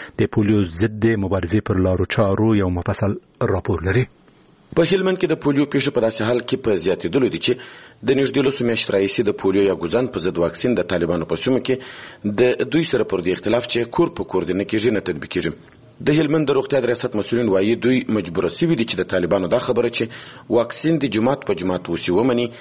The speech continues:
Speaker 2: او دا ځل نسبت نورو دورو ته چې نږدې اتیا سلنه ماشومان پاتېدل، ډېرو کوچنیانو ته واکسین ورسوي.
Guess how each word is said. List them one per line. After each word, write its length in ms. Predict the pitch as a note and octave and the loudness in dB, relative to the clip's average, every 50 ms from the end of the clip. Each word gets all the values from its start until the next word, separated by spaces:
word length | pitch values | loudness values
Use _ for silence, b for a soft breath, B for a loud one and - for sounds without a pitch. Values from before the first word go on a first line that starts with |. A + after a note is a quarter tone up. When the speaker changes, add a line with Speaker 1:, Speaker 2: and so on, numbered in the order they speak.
| B B B B - G#2+ | B B B B 0 0
Speaker 2:
او 40 | A2+ A#2 | 2 4
دا 80 | A#2+ C3+ C3 A#2 | 4 2 2 2
ځل 140 | C3 A#2+ A#2+ | 0 0 0
نسبت 320 | A#2 G#2+ - A2 A#2 A2+ - C3+ | -2 -2 0 -2 -2 0 2 0
نورو 200 | D3+ D#3 D3 B2+ G2 | 2 2 2 2 2
دورو 240 | G2 F2+ F#2 F2+ F2+ - | 2 2 2 0 0 -2
ته 40 | |
چې 160 | - - - B2+ B2+ B2+ B B B B B B B2 | -6 -2 0 0 0 -2 B B B B B B 0
نږدې 240 | B2+ A#2+ A2+ A#2+ B2+ | 0 2 2 2 2
اتیا 260 | B2 B2 - D#3+ D#3 | 2 2 0 0 0
سلنه 300 | D3 - C#3+ A2 G#2 F#2+ F#2 | 0 0 0 0 0 0 0
ماشومان 360 | F2+ F2 - - G2+ G2 F#2 - | -2 -2 -2 -2 0 0 0 0
پاتېدل، 420 | - F2 E2+ - F2 D#2+ F2+ G#2+ G#2 - - F2+ F#2 G#2 | -2 -4 -2 -2 -4 0 0 0 0 -2 -8 -8 -2 0
ډېرو 220 | D3+ C#3+ G2+ - | 2 2 2 -2
کوچنیانو 380 | - - - F2 E2+ E2+ E2 D#2+ | -4 -6 -4 -2 -2 -2 -2 0
ته 80 | - F#2+ | 0 0
واکسین 300 | G2 - - G#2 F2 E2 | 0 2 0 0 2 2
ورسوي. 340 | E2+ E2+ - - E2+ E2+ | 0 0 0 -2 -4 -4